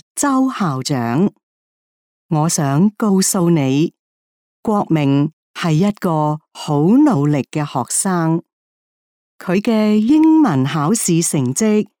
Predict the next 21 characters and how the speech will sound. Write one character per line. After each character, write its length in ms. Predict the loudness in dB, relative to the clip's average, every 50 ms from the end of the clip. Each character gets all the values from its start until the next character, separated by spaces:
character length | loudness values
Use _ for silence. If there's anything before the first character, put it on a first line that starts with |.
| _ _
非 420 | -20 -12 -4 0 2 4 4 4 4
常 340 | 2 0 -2 -2 -2 -4 -4
好， 440 | -4 -4 -2 0 2 2 0 0 -2 _ _ _ _ _ _ _ _ _ _ _ _ _ _ _ _ -8
所 300 | -6 -4 -2 -2 0 0
以 460 | 2 2 2 2 2 2 0 0 -2 _ _ _ _ _ _ _
學 180 | -10 -6 -4 -4 -4 -4 -4
校 340 | -4 -2 0 0 0 -2 -4 -6 _ _ _ _
要 160 | 0 0 0
畀 520 | 0 0 -2 -2 0 0 0 0 0 -2 -4 _
一 140 | 0 0 0 0 -2 -4 _ _
百 180 | -6 -6 -6 -4 -2
蚊 320 | 0 2 4 4 4 2 2
佢。 400 | 0 -2 -2 0 0 0 0 -2 _ _ _ _ _ _ _ _ _ _ _ _ _ _ _ _
佢 300 | -6 -4 -2 0 0 0
可 240 | 0 -2 0 0 0
以 400 | 2 2 2 2 2 2 2 0
去 480 | 0 _ _ -4 0 2 2 2 2
書 400 | 0 0 0 2 4 4 4 4
店 180 | 2 2 2 2
買 320 | 2 2 2 2 0 0 0
書。 460 | -2 0 0 0 2 2 2 2 0